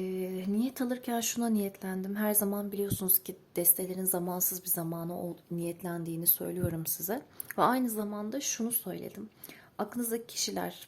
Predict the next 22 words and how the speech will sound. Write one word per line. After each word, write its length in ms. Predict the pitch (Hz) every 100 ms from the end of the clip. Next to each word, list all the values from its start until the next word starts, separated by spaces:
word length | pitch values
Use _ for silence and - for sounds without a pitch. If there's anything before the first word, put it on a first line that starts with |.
| -
bütün 240 | - 247
korkularını, 760 | 202 214 208 202 202 190 190 190
engellerini, 960 | - 190 190 185 185 180 185 180 180 185 - - - -
e, 500 | 185 180 180 180 180
egolarını 500 | - 190 185 185 185
bir 140 | 196 202
tarafa 360 | 185 185 208 202 - 202
bırakabilselerdi, 1160 | 185 - 202 190 185 - 208 196 180 160 170 - - _ - -
neler 280 | 160 156
söylerlerdi, 760 | 165 - 170 165 160 160 160 165
neler 280 | 170 175 175
söylemek 440 | - 165 160 165
isterlerdi? 840 | - - 175 170 - 165 165 269 294 - - - - -
E, 260 | - 196 196
sorumuz 460 | - 233 208 262 -
bu 180 | 196 156 - -
esasında. 640 | 175 - 165 170 - 185 370
Üç 260 | 370 -
deste 280 | 247 220 -
olacak. 480 | 180 170 202 - - -
Birinci 320 | 220 240 254
deste 440 | 240 - - 262